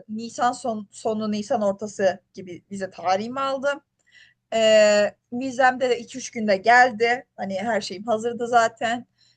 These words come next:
E, mülakatı geçtim. İki üç gün içinde vizem geldi. Ondan sonrasında, işte, hani, kalacak yer, işte, şeyleri falan da hallettikten sonra, e, Ağustos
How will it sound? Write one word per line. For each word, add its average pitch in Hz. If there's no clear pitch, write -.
E, 208
mülakatı 214
geçtim. 269
İki 240
üç 214
gün 196
içinde 180
vizem 302
geldi. 247
Ondan 277
sonrasında, 247
işte, -
hani, 220
kalacak 214
yer, 202
işte, 196
şeyleri 196
falan 180
da 185
hallettikten 262
sonra, 208
e, 214
Ağustos 262